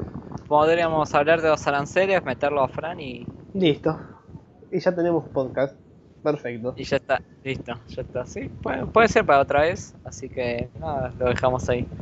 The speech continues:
Speaker 2: Así
Speaker 1: Pero
Speaker 2: que,
Speaker 1: nada.
Speaker 2: sí. Bueno, ¿querés
Speaker 1: Es un
Speaker 2: agregar
Speaker 1: chiste.
Speaker 2: algo más?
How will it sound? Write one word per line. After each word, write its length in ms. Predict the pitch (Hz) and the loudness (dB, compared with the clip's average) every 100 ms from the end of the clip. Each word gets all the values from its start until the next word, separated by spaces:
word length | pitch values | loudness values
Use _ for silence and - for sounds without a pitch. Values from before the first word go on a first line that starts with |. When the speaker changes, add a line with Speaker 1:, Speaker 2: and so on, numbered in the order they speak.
| - - - - - - - | -14 -14 -14 -12 -12 -12 -2
Speaker 2:
Así 280 | 180 175 135 | 0 0 6
Speaker 1:
Pero 40 | |
Speaker 2:
que, 200 | 143 139 | 8 8
Speaker 1:
nada. 240 | 143 117 110 - - | 6 2 -2 -12 -6
Speaker 2:
sí. 300 | 156 113 127 | -4 -4 -6
Bueno, 240 | - 156 139 | 0 0 4
¿querés 140 | 185 | 6
Speaker 1:
Es 40 | 180 | 8
un 40 | |
Speaker 2:
agregar 220 | 170 165 | 8 8
Speaker 1:
chiste. 60 | 175 | 6
Speaker 2:
algo 140 | 151 | 6
más? 300 | 160 233 - | 2 -2 -6